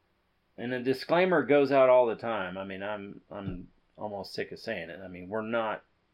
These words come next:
licensed professionals, but we are freaking experts that have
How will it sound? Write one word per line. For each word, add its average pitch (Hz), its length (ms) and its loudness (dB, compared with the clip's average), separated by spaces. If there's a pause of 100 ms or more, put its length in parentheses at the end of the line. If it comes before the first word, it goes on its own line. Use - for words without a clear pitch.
licensed 104 680 -6
professionals, 92 720 -6
but 98 120 -6
we 101 140 -4
are 117 160 0
freaking 104 380 -8
experts - 680 -14 (540)
that 98 120 -8
have 90 280 -4